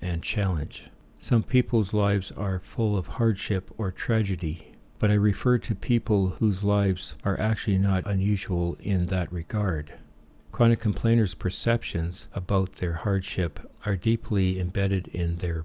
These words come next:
personality and sense of identity. Therefore, although they tell others about their problems all the time, they are not really looking for advice or solutions.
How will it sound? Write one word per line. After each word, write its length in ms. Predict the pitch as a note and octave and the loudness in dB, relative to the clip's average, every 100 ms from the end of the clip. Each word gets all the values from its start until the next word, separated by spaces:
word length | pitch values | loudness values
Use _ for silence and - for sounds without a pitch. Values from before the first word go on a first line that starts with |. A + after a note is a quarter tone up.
| - | -4
personality 880 | G#2 F#2 G2 F#2+ F#2+ F2+ E2+ E2+ - | -4 -2 0 0 0 0 -2 -4 -4
and 120 | F#2 | -4
sense 360 | - F#2+ F2 - | 0 0 0 -4
of 300 | E2+ F2+ F2 | -6 -6 -4
identity. 720 | F2 F#2+ F#2 E2+ D#2+ - - - | -4 0 0 0 -4 -10 -10 0
Therefore, 560 | G#2 - F2+ D2+ D2+ - | 0 0 -4 -4 -6 -4
although 240 | G#2+ G#2 F#2+ | 0 0 0
they 140 | F#2+ | -2
tell 380 | - A2+ G#2+ - | 0 0 0 0
others 380 | G#2 G2 F2+ - | -2 0 -2 -2
about 260 | F2 F2+ - | -2 -2 -2
their 100 | E2+ | -6
problems 500 | - A2+ G2 F2+ E2+ | 0 0 2 0 -2
all 100 | D2+ | -2
the 140 | D2 | -2
time, 420 | - E2 D#2 F#2 - - | -2 -2 -2 -4 -8 -2
they 100 | G2 | 2
are 160 | F#2 | 4
not 340 | F#2 G2+ - G#2 | 4 2 0 0
really 520 | G2+ F#2+ F2+ F2 F#2 | 2 4 2 0 0
looking 400 | G#2+ F#2+ F#2+ F2+ | 0 0 0 -2
for 240 | - F2+ | -2 -2
advice 500 | F2 E2 F2+ F2 F2 | 0 -2 -2 0 -2
or 120 | - E2+ | -8 -6
solutions. 720 | - F2 G2+ - C#2+ - | -2 0 0 -2 -6 -8